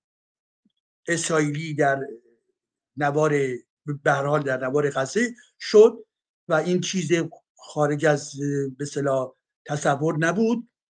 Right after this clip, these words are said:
و همون گونه که وفا یغمایی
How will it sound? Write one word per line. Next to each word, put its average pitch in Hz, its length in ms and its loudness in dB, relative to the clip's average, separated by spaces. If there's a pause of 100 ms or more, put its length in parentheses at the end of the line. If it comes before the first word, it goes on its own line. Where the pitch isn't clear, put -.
(160)
و 151 100 -2
همون 175 280 2
گونه 165 220 -2
که 156 480 0
وفا 147 460 2 (360)
یغمایی 147 460 0